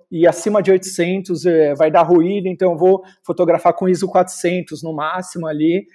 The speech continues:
e eu vi aquelas fotos borradas, mas muito bem iluminadas, tudo, puta, cara, aquilo foi um tesão lascado, assim,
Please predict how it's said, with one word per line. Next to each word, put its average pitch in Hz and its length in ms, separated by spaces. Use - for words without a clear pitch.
e 165 60
eu 180 80
vi 185 120
aquelas 208 300
fotos 202 200
borradas, 190 420
mas 196 160
muito 196 300
bem 202 160
iluminadas, 180 1000
tudo, 185 220
puta, - 340
cara, 180 240
aquilo 185 240
foi 196 160
um 202 60
tesão 190 360
lascado, 180 560
assim, 131 340